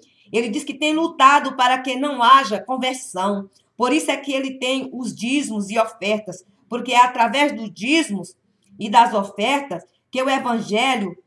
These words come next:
se es-, tem sido, é propagado por todas as nações. Ele tem feito tudo para as pessoas não serem fiéis em seus dízimos e ofertas. Ele tem usado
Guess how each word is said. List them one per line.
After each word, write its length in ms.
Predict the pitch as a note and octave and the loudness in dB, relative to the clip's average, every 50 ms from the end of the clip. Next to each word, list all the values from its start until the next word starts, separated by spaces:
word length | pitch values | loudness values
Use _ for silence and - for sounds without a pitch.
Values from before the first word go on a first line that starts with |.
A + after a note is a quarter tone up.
| _ _ _ _ _ | _ _ _ _ _
se 300 | - - - - C4 C4+ | -20 -18 -10 -6 0 2
es-, 260 | D4 E4+ - - - _ _ _ _ - | 2 2 0 -6 -14 _ _ _ _ -8
tem 160 | C#4+ C#4 B3+ | -6 -6 -6
sido, 380 | - - C#4+ C#4+ - C4 A3+ - | -6 -4 -6 -6 -4 -6 -8 -4
é 120 | - B3+ - | -4 -4 -4
propagado 920 | - C4+ C#4 C#4 - D#4 D#4 - G3+ G3+ G3+ G3+ G#3 G#3+ F#3+ E3+ E3 - _ _ _ _ _ - | -4 -6 -6 -2 2 2 2 2 2 0 2 2 2 2 0 -4 -12 -16 _ _ _ _ _ -8
por 180 | - B3+ C4 C4 | -4 -4 -4 -2
todas 320 | C4 C#4 C#4 C#4 C#4+ - | -2 -4 -2 -2 0 0
as 160 | C#4+ C#4 C4+ | 0 -2 -2
nações. 600 | C#4+ C#4+ D4 D4+ - - F#3 F3+ F#3 F#3+ F#3+ F#3 - - _ _ _ _ - | -2 -2 -2 -4 -4 -10 -12 -10 -10 -10 -10 -12 -16 -20 _ _ _ _ -2
Ele 180 | A3 C#4 D4+ D4+ | 0 0 0 0
tem 320 | - D#4+ D4+ C#4+ - - | 0 0 0 -2 -2 -4
feito 340 | - C4+ C#4+ D4 C#4+ C#4+ B3 - - | 0 2 2 2 2 0 -10 -8 0
tudo 360 | - F4 G4 - F#4 - - | 2 2 2 2 0 0 2
para 200 | - C4+ C4 B3+ | 4 4 4 4
as 160 | B3+ - - | 2 0 -4
pessoas 420 | - A#3 G#3+ - - C4+ C4+ C4 B3+ | -6 -8 -8 -6 -6 -4 -4 -4 -4
não 140 | B3+ B3 | -8 -10
serem 320 | - - A#3+ A#3+ A#3+ B3+ A#3 | -8 -8 -8 -8 -6 -8 -10
fiéis 520 | - - A3+ G#3 F#3+ F#3+ G3 G3 G3 F#3+ - _ _ _ _ _ - | -14 -12 -8 -6 -2 0 0 0 -2 -4 -10 _ _ _ _ _ -8
em 120 | G#3+ A#3 | -8 -8
seus 280 | - B3+ B3 A#3 G3+ E3 | -6 -4 -4 -4 -4 -6
dízimos 440 | F#3 A#3 B3+ B3 A#3 A#3 G#3 F3+ | -6 -8 -8 -8 -8 -8 -6 -4
e 40 | G#3+ | -4
ofertas. 760 | G3 G3+ - _ - E3+ E3+ F3 F3 F3 _ - E3+ - - _ _ _ _ _ - | -4 -4 -6 _ -10 -8 -6 -6 -8 -10 _ -18 -18 -18 -20 _ _ _ _ _ -4
Ele 220 | - A#3+ C4 C4 | -2 -2 -2 -2
tem 220 | - - C4+ C#4 C#4+ | -2 -2 -2 -2 -2
usado 680 | C4+ G#3 F3 F3 A3 A3+ B3 C4 B3 - F3+ F3 | -2 -4 -4 4 6 8 8 8 8 4 2 -6